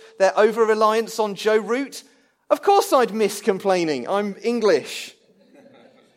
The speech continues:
Human beings are complicated.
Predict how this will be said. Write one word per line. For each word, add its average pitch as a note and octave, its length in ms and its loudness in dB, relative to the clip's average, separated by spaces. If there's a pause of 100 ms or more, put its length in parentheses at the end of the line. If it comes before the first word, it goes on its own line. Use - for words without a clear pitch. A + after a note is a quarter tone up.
Human B3+ 400 -4
beings G#3 680 -6 (100)
are G#3 300 -2
complicated. G3 1080 -8